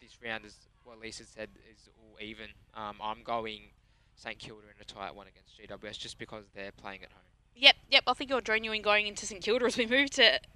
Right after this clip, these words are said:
Speaker 2: another great match. Probably the one I'm most excited for today is North Melbourne and the Bulldogs. A little bit at stake here. I think they're both, the Bulldogs got a chance to jump, uh, into finals contention here today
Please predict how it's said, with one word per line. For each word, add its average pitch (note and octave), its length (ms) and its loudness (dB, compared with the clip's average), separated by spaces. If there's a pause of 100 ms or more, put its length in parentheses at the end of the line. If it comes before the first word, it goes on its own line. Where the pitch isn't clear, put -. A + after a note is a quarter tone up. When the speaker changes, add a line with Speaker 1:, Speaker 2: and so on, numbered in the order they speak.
Speaker 2:
another B3 320 10
great A3+ 180 12
match. A3+ 160 6
Probably E4+ 160 0
the B3 80 2
one G#3+ 100 10
I'm G#3+ 220 10
most G#3 220 2
excited G3 340 2
for G3+ 120 -2
today G3+ 280 6
is G3 100 -2
North G#3+ 260 0
Melbourne G#3 260 4
and G3 80 -10
the F3+ 40 -8
Bulldogs. A3 460 -2 (300)
A B3 80 0
little D4+ 180 2
bit C#4 240 10
at - 180 6
stake A3+ 360 8
here. A#3 280 12
I A3+ 120 10
think - 380 0 (560)
they're C4 120 12
both, C#4 240 12
the D4 80 8
Bulldogs D4 340 6
got B3+ 120 8
a A3+ 40 6
chance - 360 4
to A#3+ 80 -8
jump, G#3+ 300 6 (100)
uh, G3+ 240 12
into A#3+ 580 0
finals G#3 440 8
contention A3 480 4
here G#3+ 200 0
today F#3+ 460 8